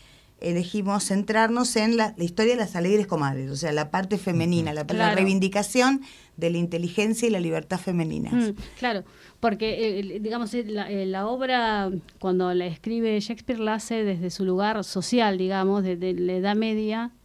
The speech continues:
Speaker 3: edad media, clase media,
Speaker 1: Sí.
Speaker 3: ¿no? Y a partir de ahí estaban estas,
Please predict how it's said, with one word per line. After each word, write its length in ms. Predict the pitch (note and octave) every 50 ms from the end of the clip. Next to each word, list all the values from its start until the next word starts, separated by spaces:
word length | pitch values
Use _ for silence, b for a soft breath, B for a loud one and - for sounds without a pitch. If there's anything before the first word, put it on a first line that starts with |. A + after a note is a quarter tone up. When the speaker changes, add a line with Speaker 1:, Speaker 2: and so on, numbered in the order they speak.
| - -
Speaker 3:
edad 240 | F#3+ F#3 F#3+ F#3+ F#3
media, 360 | F3+ F3 E3 E3 E3 D3+ - -
clase 340 | - A#3 B3+ A3+ - - A3+
media, 460 | A3+ A#3 A#3 A3+ A3 A3 A#3 C4 C4+ - - -
Speaker 1:
Sí. 360 | - - F#3 F3 D#3+ D3 C#3+ -
Speaker 3:
¿no? 260 | A3 G#3+ A3+ A#3+ B3+ B3 B B B B
Y 60 | A3
a 100 | G#3 G#3
partir 340 | A3 A3 G#3+ - B3+ C4 B3+
de 80 | A#3+
ahí 200 | A#3+ B3 C4+ C#4
estaban 440 | A#3 - - B3 A#3+ A#3 A#3 A#3 A3+
estas, 240 | G#3 G#3 - A3